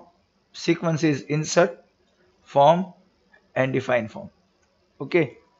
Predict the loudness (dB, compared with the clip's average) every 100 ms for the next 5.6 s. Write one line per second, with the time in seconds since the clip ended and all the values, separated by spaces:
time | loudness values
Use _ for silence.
0 | _ _ _ -20 _ -4 0 4 6 10
1 | 12 10 6 -4 -10 _ _ -20 _ 4
2 | 4 6 4 6 4 4 4 6 8 6
3 | 2 2 4 6 6 6 4 4 4 4
4 | 6 8 6 2 0 _ _ _ _ _
5 | _ -20 -6 8 10 10